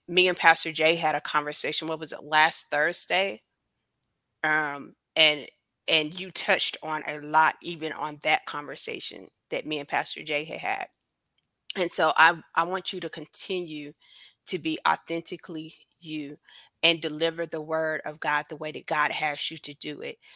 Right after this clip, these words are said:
Don't try to go in any di-, any other direction, because in the way that you speak,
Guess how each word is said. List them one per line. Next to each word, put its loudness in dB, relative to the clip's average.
Don't 4
try 0
to -8
go 6
in 4
any 2
di-, -2
any 4
other 6
direction, -4
because -6
in -8
the -10
way 0
that -6
you -10
speak, -4